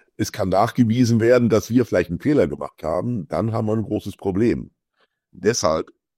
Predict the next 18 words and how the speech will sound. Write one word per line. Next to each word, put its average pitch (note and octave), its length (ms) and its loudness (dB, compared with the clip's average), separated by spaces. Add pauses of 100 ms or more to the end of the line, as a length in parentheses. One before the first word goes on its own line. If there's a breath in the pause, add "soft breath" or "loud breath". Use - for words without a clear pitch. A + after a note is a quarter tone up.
sind F#2+ 320 -4
eben E2+ 160 -2
bei D2+ 80 -4
uns G2 220 -4
so A2 100 0
Sachen G2+ 360 -2
wie, F2+ 300 0 (180 loud breath)
„Na D2+ 180 0
ja, D#2 180 4
den D2+ 160 2
Meldertausch D#2+ 540 2
machen D#2 220 -2
wir C2+ 100 0
nächstes E2 420 -2
Jahr C2+ 160 -4
oder C#2 160 -4
übernächstes C#2+ 680 -4
Jahr.“ D2+ 320 -4